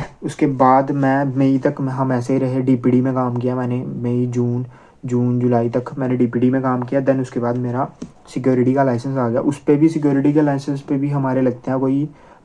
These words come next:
पाँच सौ pound लगेगा आपका, ठीक है। Classes लगती हैं, then exam होता है, फिर उसके बाद उसमें अगर आप pass हो जाओगे, फिर post office में जाके apply होता है वो,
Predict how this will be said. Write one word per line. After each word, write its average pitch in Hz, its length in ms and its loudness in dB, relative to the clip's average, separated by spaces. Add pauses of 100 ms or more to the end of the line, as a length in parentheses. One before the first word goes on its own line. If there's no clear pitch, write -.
(200)
पाँच 131 240 0
सौ 135 140 -4
pound 135 260 0
लगेगा 117 280 0
आपका, 120 360 -4 (680)
ठीक 127 160 -2
है। 135 160 -2 (440)
Classes 135 380 0
लगती 139 280 -4
हैं, 143 180 2
then 131 260 -2
exam 131 480 0
होता 131 320 0
है, 139 80 -4 (200)
फिर 127 180 -2
उसके 127 180 -2
बाद 127 240 2
उसमें 127 220 -4
अगर 123 240 2
आप 127 180 2
pass 120 260 2
हो 131 80 -2
जाओगे, 123 320 2
फिर 123 160 -4
post 127 320 -2
office 127 200 -4
में 127 100 -2
जाके 123 240 0
apply 127 400 0
होता 131 220 0
है 131 60 2
वो, 135 220 0